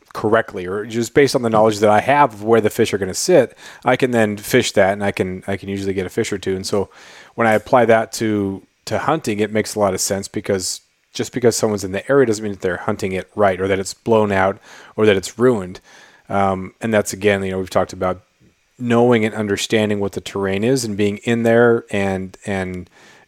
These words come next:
figuring all those things out and putting those pieces together, um, plays in. So I think I've become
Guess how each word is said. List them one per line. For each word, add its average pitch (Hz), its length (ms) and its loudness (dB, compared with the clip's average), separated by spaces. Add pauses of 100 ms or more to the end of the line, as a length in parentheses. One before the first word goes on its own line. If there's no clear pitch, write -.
figuring 120 420 2
all 107 180 6
those 104 240 0
things 104 500 -2
out 110 300 2
and 107 100 -12
putting 110 200 0
those 98 180 -2
pieces 98 400 -8
together, 101 500 -4 (440)
um, 92 440 -2
plays 104 320 2
in. 98 180 0
So - 140 0
I - 40 2
think 131 200 0
I've 104 220 2
become 110 520 -2